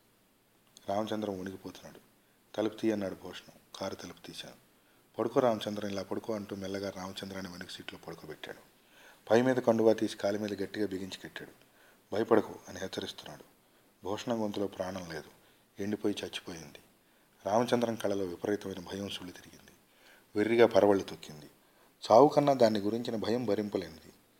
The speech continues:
మనిషి యొక్క ప్రాణ సంరక్షణార్థం వెర్రిగా అరుస్తూ నరాల్లో, కళల్లో, గుండెల్లో పరిగెత్తుతుంది.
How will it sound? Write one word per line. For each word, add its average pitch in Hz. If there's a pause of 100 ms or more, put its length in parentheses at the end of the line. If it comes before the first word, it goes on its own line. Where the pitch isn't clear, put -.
(400)
మనిషి 123
యొక్క -
ప్రాణ -
సంరక్షణార్థం 117
వెర్రిగా 107
అరుస్తూ 104
నరాల్లో, 101
కళల్లో, 98
గుండెల్లో 92
పరిగెత్తుతుంది. -